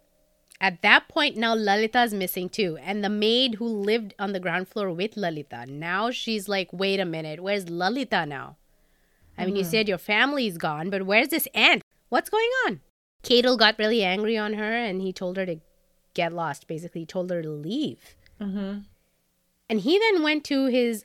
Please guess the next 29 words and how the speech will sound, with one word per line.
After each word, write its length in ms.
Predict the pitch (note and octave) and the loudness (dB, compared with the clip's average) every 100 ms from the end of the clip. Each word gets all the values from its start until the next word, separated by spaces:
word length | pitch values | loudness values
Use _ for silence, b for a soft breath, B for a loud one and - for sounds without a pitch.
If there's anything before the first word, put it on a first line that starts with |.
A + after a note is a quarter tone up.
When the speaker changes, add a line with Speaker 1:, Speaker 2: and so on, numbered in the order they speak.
| - | -4
Speaker 1:
uncle's 400 | C4+ - D#4 E3+ | -4 -2 -4 -2
home 280 | F#3+ F#3 F3+ | -4 -4 -2
for 180 | F#3 | -2
a 60 | E3 | -2
meal 320 | D#3+ F#3 E3 | -2 -4 -4
and 120 | D#3+ | -4
even 200 | F#3+ A3+ | -4 -4
gave 320 | E3 E3+ F#3 F#3 | -6 -2 -2 -2
his 120 | D#3 | -6
uncle 360 | D#3 - D3 - | -8 -8 -12 -10
ten 220 | F3 F3+ | -8 -6
thousand 380 | G3 F3+ F3+ D3 | -6 -6 -8 -10
rupees 580 | C3+ - F#3+ E3+ C3 - | -14 -10 -8 -8 -10 -8
out 180 | E3 F3 | -2 -2
of 60 | F#3+ | -2
the 80 | F3 | -4
blue, 400 | E3 D#3+ A#2+ - _ _ _ _ | -6 -8 -10 -16 _ _ _ _
which 140 | F#3 | -18
was 140 | F3 - | -18 -10
kind 220 | G3+ G3 | -8 -6
of 120 | E3 - _ _ _ _ - | -8 -12 _ _ _ _ -2
odd. 440 | E3+ D#3 G#2+ D#2+ - _ _ _ _ _ - | 0 0 -2 -12 -20 _ _ _ _ _ -8
I 40 | |
don't 100 | F3+ F3+ | -4 -2
know 60 | |
why 200 | E3+ F3 | 0 0
he 120 | A3 A#3 | 0 -2
did 180 | F#3 D3 | -4 -4
that. 280 | B2+ D#3+ | -8 -8